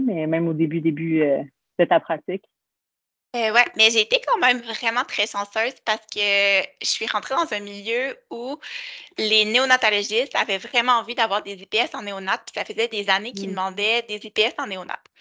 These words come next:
Speaker 2: Donc, contrairement à certaines de mes collègues qui rentrent dans des milieux où, ah, on sait pas, on va faire quoi avec une I P S en néonat, est-ce qu'on en a vraiment besoin,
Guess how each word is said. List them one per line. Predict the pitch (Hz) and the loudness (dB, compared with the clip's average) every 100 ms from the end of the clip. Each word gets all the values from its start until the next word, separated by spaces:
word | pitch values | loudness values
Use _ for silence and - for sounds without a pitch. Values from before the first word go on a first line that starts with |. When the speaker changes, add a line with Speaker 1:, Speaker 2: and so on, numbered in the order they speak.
| - - - | -20 -20 -20
Speaker 2:
Donc, | 208 214 220 - _ - _ _ _ _ | 0 2 2 -4 _ -20 _ _ _ _
contrairement | 254 262 - 269 240 | 0 4 2 4 2
à | 247 233 | 2 0
certaines | 226 - 247 | -8 -8 -6
de | 240 | -6
mes | 208 | -8
collègues | - 220 190 226 277 | -4 0 2 0 -2
qui | - 247 | -12 -2
rentrent | 220 | -2
dans | 233 220 | 0 -4
des | 196 | -4
milieux | 190 196 220 254 - | -8 -4 0 0 -2
où, | 240 254 294 - - - - | -6 -4 -6 -8 -20 -20 -6
ah, | - 240 247 | 4 8 8
on | 254 | 4
sait | - | -4
pas, | 247 247 247 | -4 0 2
on | |
va | 214 | 0
faire | 220 214 - | -2 -2 0
quoi | 233 | 0
avec | 226 247 247 | 0 -2 -8
une | |
I | 208 | -12
P | - | -4
S | 220 240 | -2 -2
en | 214 | -4
néonat, | 214 214 214 226 240 247 247 | -8 -10 -2 0 2 2 0
est-ce | 240 | -8
qu'on | 220 196 | -6 -6
en | 196 | -4
a | 196 | -4
vraiment | - 190 180 | -4 -4 -4
besoin, | 180 170 160 220 226 226 | -4 -8 -2 0 0 -2